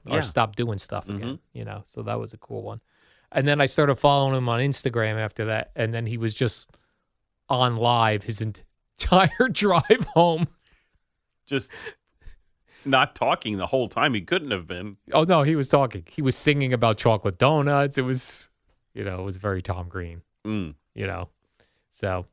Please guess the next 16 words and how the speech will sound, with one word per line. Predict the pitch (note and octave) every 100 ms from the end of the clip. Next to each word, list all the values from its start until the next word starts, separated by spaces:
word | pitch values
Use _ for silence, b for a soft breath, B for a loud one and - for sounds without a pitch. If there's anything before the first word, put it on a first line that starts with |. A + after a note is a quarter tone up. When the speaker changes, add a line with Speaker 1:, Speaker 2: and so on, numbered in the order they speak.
| _ -
Speaker 1:
I |
was | C#4
trying | - G#4
to |
figure | B3+ B3
out, | A3 F3
like, | D3+
what | F3+
happened | D#3 D#3+ E3+ - C#3+ A#2
to | A#2+
him. | A#2 A2 G#2+ G#2+ _ _ _ _ _ _ _ _ _ _ _ _ - B B B
And | C3+
I |
guess | D3 F3+ F3
it |
was | E3 D3+